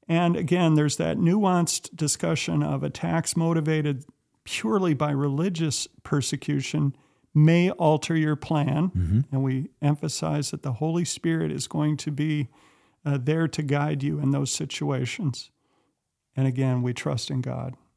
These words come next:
Speaker 1: not in our weapons.
Speaker 2: Amen. Amen. Very well said. Good. Thank you. This proved helpful for you? How is, how is this chapter and this discussion impacting you just in a personal note,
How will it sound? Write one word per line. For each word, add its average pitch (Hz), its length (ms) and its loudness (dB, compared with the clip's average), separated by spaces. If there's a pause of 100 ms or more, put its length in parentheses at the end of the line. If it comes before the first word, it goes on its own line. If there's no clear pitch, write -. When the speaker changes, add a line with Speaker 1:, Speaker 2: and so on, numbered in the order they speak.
(120)
Speaker 1:
not 123 200 -2
in 120 140 -4
our 117 120 -6
weapons. - 460 -12
Speaker 2:
Amen. 80 380 -4 (220)
Amen. 85 360 -6 (200)
Very 98 280 -2
well 95 180 -2
said. 92 420 -4
Good. 110 280 4
Thank 107 320 2
you. 90 160 -2 (880)
This - 220 6
proved 160 260 8
helpful 151 320 4
for 143 160 4
you? 143 260 6 (140)
How 147 180 6
is, 120 260 6
how 143 220 4
is 113 120 4
this - 480 2 (140)
chapter 120 460 6
and 107 140 8
this 110 140 6
discussion 98 760 2
impacting 92 800 0
you 92 300 2
just 87 240 -6
in 87 120 0
a 85 140 -2 (680)
personal 92 340 0
note, 85 340 0